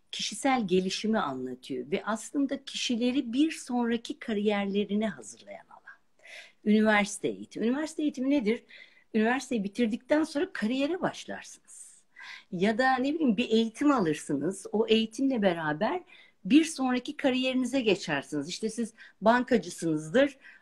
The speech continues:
astroloji eğitimi alırsınız, astrolog olursunuz gibi. Şimdi o eğitim almak, yüksek bilgi, yüksek öğrenim alanında bir, e, yeni ay var.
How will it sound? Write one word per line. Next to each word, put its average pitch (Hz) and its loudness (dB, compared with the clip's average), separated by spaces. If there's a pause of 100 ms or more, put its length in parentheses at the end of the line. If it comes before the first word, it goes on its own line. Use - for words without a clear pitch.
astroloji 214 2
eğitimi 185 4
alırsınız, 151 0
astrolog 190 4
olursunuz 123 -8
gibi. 131 -8 (420)
Şimdi 247 -4
o 254 0
eğitim 202 4
almak, 131 0 (120)
yüksek 190 -2
bilgi, 139 -4
yüksek 262 -8 (120)
öğrenim 170 -4
alanında 135 -2
bir, 127 -6
e, 135 -8 (320)
yeni 131 -4
ay 117 -12
var. - -20